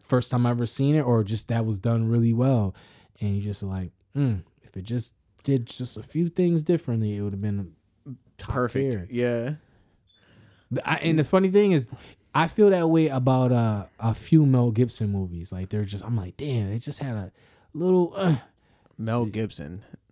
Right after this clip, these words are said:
Speaker 2: He had, he's had some fu-, fucking movies, yo.
Speaker 1: Yes.
Speaker 2: Like,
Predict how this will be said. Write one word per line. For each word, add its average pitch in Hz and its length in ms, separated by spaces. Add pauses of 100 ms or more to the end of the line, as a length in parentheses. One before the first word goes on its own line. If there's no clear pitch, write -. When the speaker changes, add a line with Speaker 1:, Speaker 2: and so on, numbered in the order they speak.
(760)
Speaker 2:
He 202 200
had, 110 280
he's 156 280
had 98 220
some - 300 (400)
fu-, - 360 (600)
fucking 117 540
movies, 107 580
yo. 110 400
Speaker 1:
Yes. 175 540
Speaker 2:
Like, 104 460